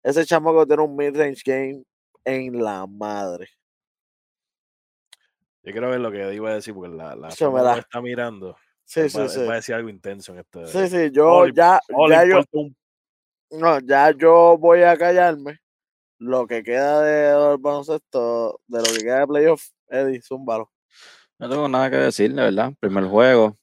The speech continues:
Speaker 3: este, juegazo para Trey Young. Yo honestamente he sido esa, una de esas personas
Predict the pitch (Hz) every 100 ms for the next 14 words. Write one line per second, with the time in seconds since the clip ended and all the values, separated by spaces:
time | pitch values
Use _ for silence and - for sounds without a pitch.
0 | - 95 92 _ _ 90 90 90 87 85
1 | 82 156 _ _ _ _ _ _ _ _
2 | _ _ _ _ 95 92 87 92 101 90
3 | 95 92 95 90 101 113 113 107 _ _
4 | 92 98 107 113 - 98 104 101 95 101
5 | 98 104 101 101 95 92 98 - 95 117
6 | 110 95